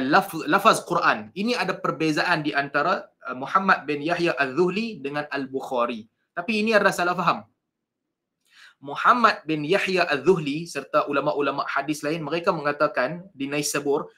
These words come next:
mereka kata, siapa yang berkata lafaz-lafaz Al-Quran makhluk, orang itu adalah Jahmi. Siapa yang kata lafaz Al-Quran makhluk? Maksud mereka al-malfuz, yang mal-,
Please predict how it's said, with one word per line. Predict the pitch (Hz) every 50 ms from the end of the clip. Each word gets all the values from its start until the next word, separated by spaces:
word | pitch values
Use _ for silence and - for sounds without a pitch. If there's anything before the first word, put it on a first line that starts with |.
| _
mereka | _ - 175 180 -
kata, | 214 151 160 - - 147 156 180 208 208 - - _ _ _ _ _ _ _ _ _ _ _ _ _ _ _ _ _ _ _ _ _ _
siapa | - - 185 185 185 - - 233 226
yang | 208 202 185 175
berkata | 170 170 185 180 180 196 180 170
lafaz-lafaz | 160 185 202 202 - 220 202 - 180 175 165 190 185 180
Al-Quran | - 175 175 175 185 180 - 202 190 185
makhluk, | 175 180 - - 220 254 294 285 - - - _ _ _ _ _ _ _ 143
orang | 156 156 151 170 170 165 170 165
itu | 165 170 165 - - 233 254 269 277 - -
adalah | - 139 135 135 139 147 156 151 - 123
Jahmi. | 135 151 151 - 151 147 143 131 110 104 - _ _ _ _ _ _
Siapa | _ 131 - - 143
yang | 135 135
kata | - 139 135 131
lafaz | 127 - _ _ _ _ _
Al-Quran | _ _ _ - - 131 123 120
makhluk? | 120 117 - 135 - - - _ _
Maksud | 147 165 185 185 - - - 262 262 262
mereka | 180 165 175 170 - 180 180 170 - - -
al-malfuz, | 170 190 196 185 170 156 151 151 151 143 147 - 175 165 147 120 - - - _ _ _ _ _ _ _ _
yang | 135 135 151 165 170 175 165
mal-, | 143 127 127 135 135 131